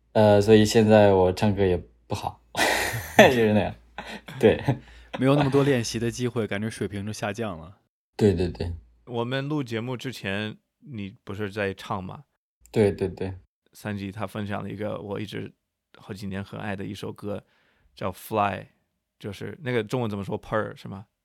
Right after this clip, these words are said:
Speaker 3: 呃，不是中文。
Speaker 1: 中-，
Speaker 3: 哎呦，
Speaker 1: 中文是
Speaker 3: sorry，藏文。
Speaker 1: 飞。
Speaker 3: 藏文。
Speaker 1: <laughs> 藏-
Speaker 2: 中文，中文是飞吧？
Speaker 3: Sorry。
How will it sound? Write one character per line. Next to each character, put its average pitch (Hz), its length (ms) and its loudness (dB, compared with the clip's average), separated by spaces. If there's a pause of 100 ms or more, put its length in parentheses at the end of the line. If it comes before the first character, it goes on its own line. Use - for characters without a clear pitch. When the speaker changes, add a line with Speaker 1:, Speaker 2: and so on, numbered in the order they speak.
(260)
Speaker 3:
呃， 135 100 -2
不 131 100 -2
是 120 100 -4
中 101 140 -8
文。 92 60 -6
Speaker 1:
中-， 160 200 8
Speaker 3:
哎 127 60 0
呦， - 80 0
Speaker 1:
中 196 240 12
文 147 220 12
是 139 80 -2
Speaker 3:
sorry， 117 160 8
藏 135 120 6
文。 - 20 -4
Speaker 1:
飞。 147 240 10 (640)
Speaker 3:
藏 143 120 6
文。 113 100 6
Speaker 1:
<laughs> - 0 -
藏- 143 160 8
Speaker 2:
中 123 80 0
文， 107 180 -2
中 131 140 -2
文 127 100 -2
是 117 120 -6
飞 120 420 -4
吧？ 107 80 -2
Speaker 3:
Sorry。 113 180 0